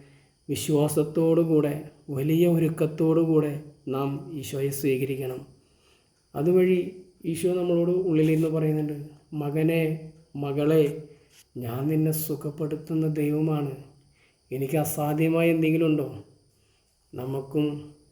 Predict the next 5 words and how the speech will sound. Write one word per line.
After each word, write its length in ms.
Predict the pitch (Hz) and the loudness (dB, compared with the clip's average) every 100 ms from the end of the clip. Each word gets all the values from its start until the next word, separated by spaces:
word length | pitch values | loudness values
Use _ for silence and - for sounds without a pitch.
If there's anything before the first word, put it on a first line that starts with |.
| _ _ _ _ - | _ _ _ _ -14
വിശ്വാസത്തോടും 1160 | 135 - 139 139 147 143 151 147 151 147 147 - - _ - | -8 -4 -2 -2 -4 -4 0 0 0 -2 -6 -14 -20 _ -8
ഒരുക്കത്തോടും 800 | 120 131 131 143 - 147 151 156 | -2 -2 -2 -4 2 2 4 4
കൂടെ 380 | 147 139 135 - _ _ _ _ - | 2 0 -6 -14 _ _ _ _ -14
എല്ലാ 380 | 110 139 147 160 | -8 -4 0 0
ദിവസവും 500 | 160 156 - 151 | 2 0 -2 -6